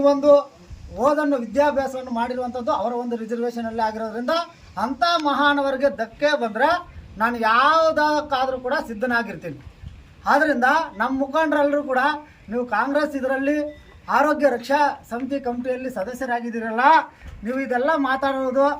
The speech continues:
ತಪ್ಪಲ್ವಾ? ಅಂದರೆ ಅಂಬೇಡ್ಕರ್ ವಿಚಾರ ಬಂದರೆ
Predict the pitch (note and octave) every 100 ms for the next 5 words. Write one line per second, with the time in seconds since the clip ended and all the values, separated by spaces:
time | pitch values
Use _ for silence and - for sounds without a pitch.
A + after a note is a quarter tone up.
0 | - - B3 B3+ D#4 C#4 B3 G3+ G3+ D4+
1 | F4 - - - - - E3+ B3 D#4+ F4
2 | D#4 D#4+ D4+ D4 D4 C#4+ A#3+ B3+ C#4